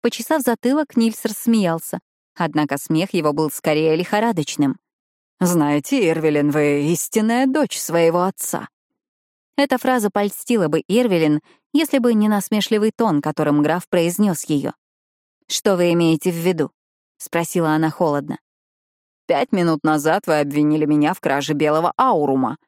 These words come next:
Отрицать я этого не буду, как и подтверждать». Знаете ли, не в моих правилах оправдываться.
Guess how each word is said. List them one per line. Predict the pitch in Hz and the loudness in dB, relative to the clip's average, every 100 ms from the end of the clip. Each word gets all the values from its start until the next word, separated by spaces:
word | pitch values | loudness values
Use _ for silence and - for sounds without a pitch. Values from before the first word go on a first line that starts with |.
| _ _ | _ _
Отрицать | - 165 - 156 - 170 220 | -4 -2 -2 -2 -2 -2 0
я | 151 151 | 0 0
этого | 151 147 | 0 0
не | 151 | 2
буду, | 139 151 226 302 277 - | 0 -2 -4 -4 -6 -4
как | 220 - | -2 -2
и | |
подтверждать». | 160 - - 233 247 - 165 - _ _ - | -4 -6 -2 0 0 -2 -4 -6 _ _ -6
Знаете | 160 147 139 - | 0 0 0 -4
ли, | 143 139 | -2 0
не | 160 185 | 2 2
в | |
моих | 185 180 143 - | 2 0 0 -2
правилах | 147 143 139 139 | -2 0 0 0
оправдываться. | 175 - 208 143 104 - - | -2 -2 -2 -2 -6 -8 -10